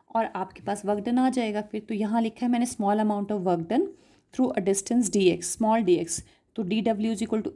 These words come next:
F D X, फोर्स भी ऊपर की तरफ, मोमेंट भी ऊपर की तरफ, तो यहाँ पे मेरे पास आएगा ज़ीरो डिग्री का एंगल। तो यहाँ से फोर्स क्या है, अब आपने फोर्स निकाली है, ए इनिशियल पोजीशन पे यहाँ रखी है बॉडी। तो आप ध्यान रखेंगे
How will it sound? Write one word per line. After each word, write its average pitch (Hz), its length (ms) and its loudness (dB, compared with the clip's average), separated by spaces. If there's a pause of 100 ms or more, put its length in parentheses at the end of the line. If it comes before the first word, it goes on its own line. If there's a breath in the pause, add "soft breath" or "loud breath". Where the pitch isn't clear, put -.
F 240 200 0
D 233 160 2
X, - 200 -2
फोर्स - 380 2
भी 240 80 0
ऊपर 254 240 0
की 262 140 -2
तरफ, 262 300 0 (120)
मोमेंट 190 380 2
भी 220 80 0
ऊपर 233 260 0
की 220 140 -4
तरफ, 226 260 -4 (1120)
तो 233 100 -2
यहाँ 226 340 2
पे 262 120 0
मेरे 220 180 0
पास 220 260 -2
आएगा 202 280 0 (120)
ज़ीरो 196 280 0
डिग्री 180 300 2
का 175 120 0
एंगल। 170 300 -4 (460 loud breath)
तो 233 80 -4
यहाँ 240 240 2
से 269 160 -2
फोर्स 226 440 0
क्या 254 220 0
है, 240 200 -4
अब 226 140 2
आपने 220 260 0
फोर्स 208 360 -2
निकाली 208 340 2
है, 240 200 -2
ए 208 100 4
इनिशियल 240 580 2
पोजीशन 208 380 -2
पे 220 80 0
यहाँ 202 320 0
रखी 180 280 -2
है 185 80 0
बॉडी। 170 300 -4 (380 loud breath)
तो - 180 -20
आप 240 240 -2
ध्यान 196 360 -4
रखेंगे 208 500 0